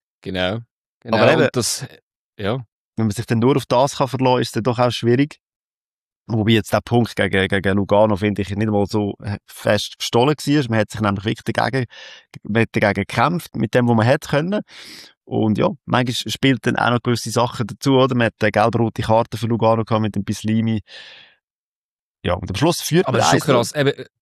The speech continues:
Speaker 1: also Bislimi eben in der Nachspielzeit von der ersten Halbzeit holt er die erste und nachher sechsundfünfzigste gerade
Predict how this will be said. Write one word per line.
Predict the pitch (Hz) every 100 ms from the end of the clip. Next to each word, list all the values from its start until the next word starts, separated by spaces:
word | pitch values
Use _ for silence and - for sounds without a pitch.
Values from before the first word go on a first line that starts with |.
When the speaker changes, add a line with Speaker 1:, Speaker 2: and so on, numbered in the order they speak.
| _ -
Speaker 1:
also | 123
Bislimi | 113 110 117 127 127
eben | 127 120 -
in | 127
der | 117
Nachspielzeit | 113 123 - 123 117 135 -
von | 117
der | 117
ersten | 139 - 143
Halbzeit | 147 - 127
holt | 120 117
er | 113
die | 113
erste | 117 135 -
und | 123
nachher | 120 110 113 113 110 - - _ _ _ _ _
sechsundfünfzigste | - 120 - 117 127 - - 120 - 120
gerade | 117